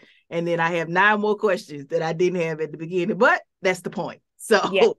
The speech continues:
Speaker 1: so the, it's been really encouraging to talk to you and empowering and great to see you. And, uh, for all those watching, we will see Professor Carney virtually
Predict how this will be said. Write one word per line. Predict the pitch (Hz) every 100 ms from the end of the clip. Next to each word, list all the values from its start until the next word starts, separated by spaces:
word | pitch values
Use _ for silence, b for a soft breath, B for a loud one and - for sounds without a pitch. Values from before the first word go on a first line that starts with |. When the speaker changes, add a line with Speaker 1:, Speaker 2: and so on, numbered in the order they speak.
| _ b b b
Speaker 1:
so | - 180 170
the, | 175 180
it's | 185 165
been | 190
really | 196 196 190
encouraging | 175 165 175 165 165 160 160
to | 147
talk | 180 160
to | -
you | 170 160
and | 151
empowering | 147 170 147 143 147 147
and |
great | 143 123 139
to | 123
see | - 233 226
you. | 226 226 233 B B _
And, | 156 151 147 147 143 _ _
uh, | 143 151
for | 147
all | 143 139
those | 139
watching, | 143 147 147 156 147 143
we | 135
will | -
see | 135 - 185 185
Professor | 185 165 160 165
Carney | 160 151 151 143
virtually | 147 160 165 156 147 143 139